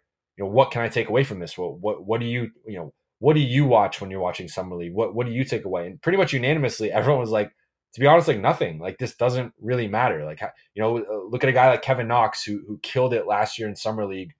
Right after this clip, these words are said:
only to have one of the least efficient, uh, offensive seasons ever for a rookie.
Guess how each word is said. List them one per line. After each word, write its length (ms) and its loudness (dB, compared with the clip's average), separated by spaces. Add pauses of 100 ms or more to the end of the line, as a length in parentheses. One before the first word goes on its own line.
(280)
only 220 -4
to 140 -6
have 360 0 (320)
one 140 -2
of 140 -4
the 100 0
least 380 -6
efficient, 560 -4 (440)
uh, 220 2 (100)
offensive 380 -2
seasons 640 -8
ever 280 0
for 180 -6
a 60 -2
rookie. 420 -4